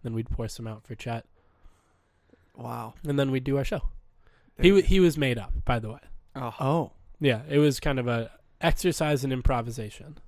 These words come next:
Speaker 3: Okay.
Speaker 2: Oh, okay.
Speaker 1: Mm-hmm.
Speaker 2: So you just had, like, an imaginary leader or
Speaker 1: Yeah.
Speaker 2: more so, it would
Speaker 1: A mythological character
Speaker 2: Yeah, I think
Speaker 3: Okay.
Speaker 2: if you
Speaker 1: that we
Speaker 2: guys
Speaker 1: could all
Speaker 2: got fi-
Speaker 1: strive to be like.
Speaker 2: Yes,
Speaker 3: Mm.
Speaker 2: dude.
Speaker 3: So he was similar to Jesus.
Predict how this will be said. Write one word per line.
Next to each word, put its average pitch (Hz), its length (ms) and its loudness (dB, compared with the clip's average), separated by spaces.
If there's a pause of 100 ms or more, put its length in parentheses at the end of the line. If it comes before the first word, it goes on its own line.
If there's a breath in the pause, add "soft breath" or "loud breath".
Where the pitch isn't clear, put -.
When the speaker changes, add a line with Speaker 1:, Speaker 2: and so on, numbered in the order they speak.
(100)
Speaker 3:
Okay. - 200 -10
Speaker 2:
Oh, 139 520 -4 (240)
okay. 123 420 -8 (240)
Speaker 1:
Mm-hmm. 110 300 -6
Speaker 2:
So - 140 -14
you 113 40 -10
just 113 160 -10
had, 113 200 -10
like, 107 200 -12
an 110 80 -10
imaginary 110 760 -10
leader 113 540 -10 (140)
or 104 320 -10 (240)
Speaker 1:
Yeah. 165 220 4
Speaker 2:
more 123 200 -8
so, 113 280 -6 (340 soft breath)
it - 80 -12
would 139 80 -4
Speaker 1:
A 156 60 4
mythological 131 960 2 (100)
character 107 560 -8
Speaker 2:
Yeah, 127 220 -2
I - 100 0
think 170 160 -2
Speaker 3:
Okay. 156 60 0
Speaker 2:
if 135 60 -4
you 143 100 4
Speaker 1:
that 151 60 8
we 156 60 12
Speaker 2:
guys 156 80 8
Speaker 1:
could 170 80 8
all 147 80 8
Speaker 2:
got 120 60 2
fi- - 40 0
Speaker 1:
strive 120 340 2
to 117 100 0
be 113 160 -8
like. 113 200 -18
Speaker 2:
Yes, 123 600 0
Speaker 3:
Mm. - 20 -20
Speaker 2:
dude. - 280 -14 (120)
Speaker 3:
So - 160 -2
he 127 100 2
was 120 100 -2
similar 151 420 2
to 123 80 -2
Jesus. 110 540 -6